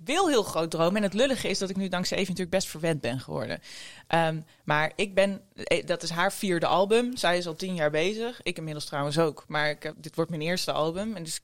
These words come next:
ik wil het mezelf ook wel toestaan om te groeien. Ehm, en ik ga er eigenlijk vanuit dat ik nog,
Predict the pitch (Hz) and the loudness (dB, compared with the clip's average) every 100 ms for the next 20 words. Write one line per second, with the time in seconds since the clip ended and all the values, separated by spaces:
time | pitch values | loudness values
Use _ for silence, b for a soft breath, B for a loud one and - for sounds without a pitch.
0 | - - - - 170 180 180 165 165 175 | -6 -8 -8 -8 -2 -2 -2 -2 0 0
1 | 180 175 165 - 185 - 180 170 170 165 | -4 -6 -8 -6 -2 0 0 -2 -4 -8
2 | 160 156 - 156 170 370 _ B B B | -8 -8 -6 -4 -2 -4 _ B B B
3 | B B _ - 175 170 165 165 165 170 | B B _ 0 2 2 2 0 -2 -6
4 | 160 151 117 - _ - 165 160 156 170 | -10 -12 -14 -16 _ -2 -2 -4 -6 -6
5 | - 165 156 131 175 - 180 160 170 165 | -2 -2 0 -2 -4 -8 -2 0 0 -4
6 | 175 165 - 175 180 | -8 -8 0 2 2